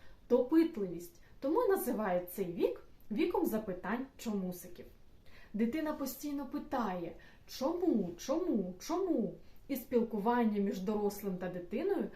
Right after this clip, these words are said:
переважно відбувається з приводу пізнання світу. Однак у процесі спілкування розвивається також потреба дитини в довірі до дорослих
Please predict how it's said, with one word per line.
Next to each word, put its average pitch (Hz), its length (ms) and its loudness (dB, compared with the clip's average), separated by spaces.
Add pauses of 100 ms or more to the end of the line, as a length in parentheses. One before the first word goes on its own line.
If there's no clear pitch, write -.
(180)
переважно 294 560 4
відбувається 233 800 0
з - 100 -6
приводу 294 520 0
пізнання 190 580 -2
світу. 175 480 -10 (520)
Однак 226 420 2
у 226 40 0
процесі 220 460 -2
спілкування 233 920 0 (220)
розвивається 240 720 4
також 320 360 -4
потреба 240 500 0
дитини 311 480 0
в 233 100 0
довірі 269 560 2
до 214 120 0
дорослих 196 580 0